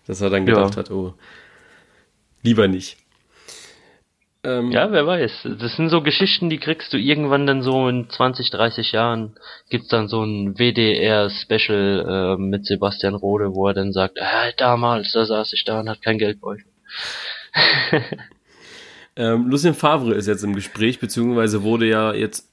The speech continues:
Speaker 1: irgendwie schon mal so von Kicker und Sky eigentlich als neuer Trainer bestätigt. Nur Borussia Dortmund möchte sich noch nicht, noch nicht dazu äußern. Das kann sich ja jetzt am Wochenende auch nochmal ändern. Ja, ein Name, der eigentlich immer im Gespräch war bei Borussia Dortmund.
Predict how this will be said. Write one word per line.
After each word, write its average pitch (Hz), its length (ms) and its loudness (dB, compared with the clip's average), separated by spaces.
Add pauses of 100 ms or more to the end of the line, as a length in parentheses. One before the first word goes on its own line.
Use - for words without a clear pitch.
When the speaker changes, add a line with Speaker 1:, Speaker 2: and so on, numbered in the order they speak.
Speaker 1:
irgendwie 135 520 4
schon 120 220 0
mal 110 180 4
so 107 160 -2
von 101 220 -4
Kicker 117 280 0
und 98 140 2
Sky 107 280 2
eigentlich 101 300 0
als 98 160 -4
neuer 101 300 2
Trainer 98 300 2
bestätigt. 107 560 0
Nur 104 140 2
Borussia 101 280 0
Dortmund 98 340 2
möchte 92 240 -2
sich 98 140 -2
noch 95 100 0
nicht, 92 400 -4
noch 104 200 0
nicht 107 200 0
dazu 95 300 -2
äußern. 101 440 0 (460)
Das 101 220 -2
kann 101 240 2
sich 101 140 2
ja 95 80 6
jetzt 95 160 4
am 98 100 0
Wochenende 95 400 2
auch 95 80 2
nochmal 90 260 0
ändern. 110 420 0 (1500)
Ja, 113 480 4 (540)
ein 107 180 4
Name, 113 280 4
der 113 100 4
eigentlich 107 280 0
immer 131 200 2
im 110 100 0
Gespräch 101 480 -4
war 101 120 -2
bei 98 120 -2
Borussia 95 440 -4
Dortmund. 98 680 -4